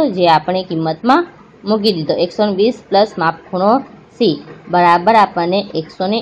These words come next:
એંસી અંશ થાય. તો માપખૂણો સી બરાબર એકસો ને એંસી. અહીં કને પ્લસ હતા, આ બાજુ આવ્યા એટલે માઇનસમાં. એટલે માપખૂણો સી બરાબર આપણને સાઠ, એટલે કે એકસો ને એંસીમાંથી એકસો વીસ બાદ થાય તો આપણને સાઠ.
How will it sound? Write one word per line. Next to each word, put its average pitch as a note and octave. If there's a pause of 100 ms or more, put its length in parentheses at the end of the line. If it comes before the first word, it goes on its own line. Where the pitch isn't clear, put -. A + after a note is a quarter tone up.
એંસી E3+
અંશ G#3+ (220)
થાય. F3 (420)
તો D#3+
માપખૂણો E3
સી C4+
બરાબર F#3+
એકસો D#3+
ને G3
એંસી. A#3
અહીં E3+
કને F#3
પ્લસ A#3+
હતા, G#3+ (340)
આ D#3
બાજુ F3+
આવ્યા A3
એટલે E3+ (400)
માઇનસમાં. G3+ (280)
એટલે D#3+
માપખૂણો D#3
સી C4 (320)
બરાબર E3+
આપણને F3+
સાઠ, G3
એટલે D3+
કે E3+
એકસો D#3+
ને E3+
એંસીમાંથી E3+
એકસો E3
વીસ E3
બાદ G#3+ (100)
થાય F#3+ (320)
તો -
આપણને E3+
સાઠ. G3